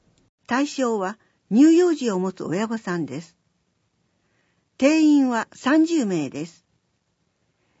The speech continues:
北保健センターで、一月十二日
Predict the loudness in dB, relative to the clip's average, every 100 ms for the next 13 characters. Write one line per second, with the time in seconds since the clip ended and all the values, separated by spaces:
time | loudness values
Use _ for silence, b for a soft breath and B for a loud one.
0 | _ -14 -2 0 2 0 2 2 2 -2
1 | -2 -4 -6 -8 -12 _ _ _ _ _
2 | _ _ _ -8 -4 -2 0 -2 -6 -2
3 | 0 0 0 -4 -6 -8 -8